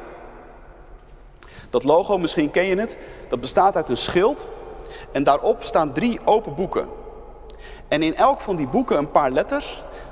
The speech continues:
die samen het Latijnse woord veritas vormen. Waarheid.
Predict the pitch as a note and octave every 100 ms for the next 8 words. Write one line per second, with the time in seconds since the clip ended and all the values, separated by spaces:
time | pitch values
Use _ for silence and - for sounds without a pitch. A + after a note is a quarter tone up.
0 | - C3+ - G#3 A#3 B3+ C#4 - C3+ C#3
1 | C#3 G3+ A3 - E3+ F#3+ G3+ - - -
2 | - - B3+ F#3+ C3+ A#2 F2 - - -
3 | - A2 F#2+ - - - - - - -
4 | - - - - - F#3+ A2+ G2 -